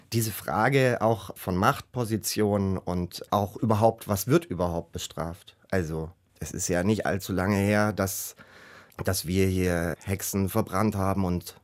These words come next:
es war halt okay. Also nicht okay, es war angebracht und angezeigt und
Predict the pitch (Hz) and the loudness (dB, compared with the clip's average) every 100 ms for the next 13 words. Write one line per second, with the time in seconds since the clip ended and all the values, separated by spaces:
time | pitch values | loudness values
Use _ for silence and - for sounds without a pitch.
0 | _ - - 78 85 - - 110 120 - | _ -18 -6 -2 -2 -4 -2 -2 -2 -2
1 | 85 76 78 87 - - - 110 76 - | -4 -2 -2 -2 -4 -6 0 0 0 -4
2 | 80 78 78 - 90 117 90 85 85 - | -4 -2 -4 -4 -2 -2 -2 -6 -6 -8
3 | 82 87 - - - 110 113 - 71 92 | -6 -6 -8 -8 -2 0 -2 -2 0 0
4 | 85 - 82 82 | -4 -6 -4 -6